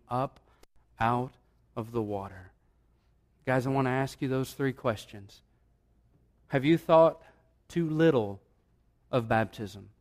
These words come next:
believing that it was just fanfare? Baptism is not to be thought too little of.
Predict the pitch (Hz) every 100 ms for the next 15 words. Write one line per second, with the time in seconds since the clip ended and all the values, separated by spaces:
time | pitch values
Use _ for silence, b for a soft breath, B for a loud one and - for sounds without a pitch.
0 | _ _ _ _ _ _ - 131 143 147
1 | 143 135 139 131 113 110 131 135 - -
2 | _ _ _ _ _ _ _ _ _ _
3 | _ _ - 143 139 123 - 101 92 90
4 | _ _ _ _ _ _ _ _ _ _
5 | _ _ _ _ _ _ _ - 117 139
6 | 135 165 147 143 139 127 113 123 131 123
7 | 107 - _ _ _ _ _ _ _ _
8 | _ _ _ _ _ _ _ _ _ -
9 | 123 120 - 139 135 - 139 127 131 123
10 | 104 95